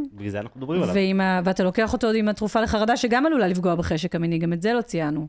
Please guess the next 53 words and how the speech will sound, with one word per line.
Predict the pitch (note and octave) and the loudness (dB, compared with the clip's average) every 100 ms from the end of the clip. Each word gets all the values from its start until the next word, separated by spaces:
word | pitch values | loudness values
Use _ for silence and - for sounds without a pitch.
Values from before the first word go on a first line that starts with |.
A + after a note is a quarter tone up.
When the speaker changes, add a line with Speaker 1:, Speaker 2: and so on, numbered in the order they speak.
| - - | -12 -10
Speaker 1:
כן? | - E3+ F4+ - - | 0 0 0 -6 -2
לא | C#3 | 0
ידעתי | A#2+ - G2+ | 2 -2 -6
את | |
זה. | F#2+ - - | -12 -12 -6
Speaker 2:
אם | G3+ | -2
זה | G3+ F#3+ | 0 0
S | F#3 F#3+ | -2 -4
S | |
R | F3 E3 E3+ | -2 0 0
I, | G#3+ D4+ D4 - | 0 0 -4 -6
אז | E3+ | -4
זה | E3+ | -6
פוגע | - E3+ | -4 -2
Speaker 1:
אני | F#3 | -2
חושב | E3+ D#3+ | -2 -4
Speaker 2:
בחשק | |
Speaker 1:
שזה | C3+ A2 E3 | -2 -2 -2
Speaker 2:
המיני, | D#3 | -4
Speaker 1:
S | A#2 | -4
S | |
R | |
I. | |
Speaker 2:
כן. | B2+ - - - | -4 -6 -10 -16
Speaker 1:
ציפרלקס | B2 C3 B2 | -8 -6 -6
זה | G#2 | -8
S | - G#2 - | -12 -16 -12
S | |
R | |
I. | - | -6
Speaker 2:
אה, | F3 E3+ E3+ E3 | -2 -2 -2 -2
כן. | - F3+ - - | -4 -6 -6 -6
אז, | G3 G3+ - - | -2 -4 -4 -4
אז | G3 F3+ | -2 0
לא | G#3 B3 B3+ | 2 2 2
כל | B3 | 0
מי | B3 | 0
שלוקח | - A3 G3+ G3 G3+ A3 | 0 2 2 2 2 -2
ציפרלקס | - A3+ A3+ G3+ - | -2 -2 0 0 0
להיכנס | F#3+ G3+ G3+ | -2 0 -2
לפאניקה | F3+ A3+ C4+ D#4+ | 0 2 2 2
עכשיו, | D#4 - E4+ E4+ D4 - G3 | 2 2 2 2 0 -4 -4
זה | F#3 | 2
Speaker 1:
לא, | G3 | 4
לא, | A3+ | 6
אבל | D#3+ | 6
Speaker 2:
מהותי | D3 E4 | 6 4
Speaker 1:
אני, | A#3+ | 4
Speaker 2:
לדעת | G3 A3+ D#4+ | 4 4 2
Speaker 1:
אני | |
Speaker 2:
שזה | F#4+ A3+ G3+ | 2 2 2
עלול | A3+ D#4+ | 2 2
לפגוע, | G#3+ G3+ A#3 | 0 0 2